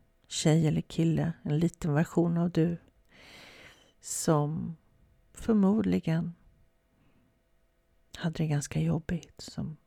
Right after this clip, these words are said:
kanske inte fick vara barn, kanske inte fick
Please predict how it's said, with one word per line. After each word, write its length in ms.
kanske 360
inte 180
fick 240
vara 300
barn, 420
kanske 340
inte 300
fick 520